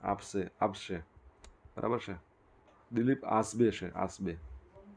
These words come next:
આઈ આઈ ટી ગુવાહાટી, એણે એક નવી સ્પીચ ટેકનોલોજી વિકસાવી છે. શું નામ છે? લોકયુ ટેકનોલોજી. આ લોકયુ લેટિન ભાષાનો સભ્ય, શબ્દ છે, જેનો મતલબ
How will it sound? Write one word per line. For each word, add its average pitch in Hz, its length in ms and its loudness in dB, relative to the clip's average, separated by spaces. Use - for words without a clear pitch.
આઈ 135 220 12
આઈ 170 140 12
ટી 170 180 10
ગુવાહાટી, 110 720 10
એણે 131 220 6
એક 123 100 4
નવી 127 320 6
સ્પીચ 156 480 6
ટેકનોલોજી 120 440 4
વિકસાવી 117 500 4
છે. 123 280 -2
શું 120 200 -2
નામ 120 240 4
છે? 127 200 2
લોકયુ 117 580 6
ટેકનોલોજી. 101 480 0
આ 104 140 2
લોકયુ 120 400 4
લેટિન 127 340 8
ભાષાનો 120 380 4
સભ્ય, 104 380 0
શબ્દ 104 520 -2
છે, 98 140 -4
જેનો 110 160 2
મતલબ 113 340 2